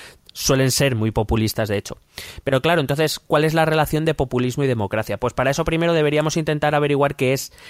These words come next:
la democracia. Eh, generalmente está extendida la, la idea de que la democracia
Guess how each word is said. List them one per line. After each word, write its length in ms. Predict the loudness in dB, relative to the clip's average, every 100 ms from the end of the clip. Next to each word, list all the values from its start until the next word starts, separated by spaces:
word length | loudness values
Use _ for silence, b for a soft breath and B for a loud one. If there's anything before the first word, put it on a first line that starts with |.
| B
la 140 | -2 0
democracia. 580 | 0 0 -2 -2 -6 -10 B B B B -2
Eh, 420 | 2 2 2 0
generalmente 580 | -2 0 2 2 0 0
está 160 | 0 -2
extendida 440 | 0 0 2 2
la, 840 | 2 2 2 0 -2 -6 -8 -8
la 180 | -4 -2
idea 320 | 2 2 2
de 160 | 2 -2
que 640 | -2 -2 0 0 -2 -6 -8
la 220 | -4 -2
democracia 760 | 0 0 0 0 0 0 0